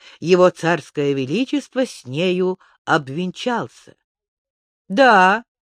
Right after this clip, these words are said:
тебя пустосвято не спросился», презрительно улыбнулся Петр. «А ежели бы о ситцевом братце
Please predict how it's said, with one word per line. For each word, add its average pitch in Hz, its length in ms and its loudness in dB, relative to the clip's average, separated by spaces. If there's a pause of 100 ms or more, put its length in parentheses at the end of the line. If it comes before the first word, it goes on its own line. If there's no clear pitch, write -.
(160)
тебя 247 460 6
пустосвято 151 800 -4
не 139 120 -8
спросился», 113 800 -8 (280)
презрительно 170 720 0
улыбнулся 160 580 -4
Петр. - 400 -12 (840)
«А 196 160 6
ежели 240 600 4
бы 240 160 4
о 226 220 0
ситцевом 247 800 -2
братце 185 840 0